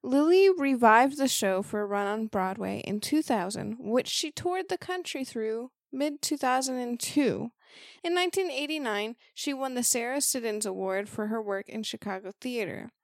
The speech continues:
She wrapped up the eighties by being in the movie Big Business, which is a movie loosely based on the Comedy of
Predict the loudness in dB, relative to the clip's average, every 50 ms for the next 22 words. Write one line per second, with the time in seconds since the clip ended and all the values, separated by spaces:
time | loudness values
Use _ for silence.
0 | _ -20 -20 -20 -20 -20 -12 -6 -4 -2 0 2 2 2 2 2 0 -2 -2 -2
1 | -2 -4 -2 0 0 0 2 0 -2 -2 -2 -4 -4 0 4 4 4 4 4 2
2 | 2 2 2 0 0 -2 -4 -4 -2 -2 -2 0 0 0 0 0 -4 -8 -6 -2
3 | -2 -2 0 2 2 2 2 2 2 2 2 2 0 -2 -2 -2 -2 -2 -2 -4
4 | -6 -4 -4 -2 -2 -2 -2 -2 -4 _ _ _ _ -2 0 0 2 2 2 2
5 | 2 2 2 2 2 2 2 4 4 4 4 4 4 2 2 2 2 2 2 4
6 | 2 2 0 0 -4 -4 -4 -6 -4 -2 -2 -2 -2 -2 -2 -2 -4 -4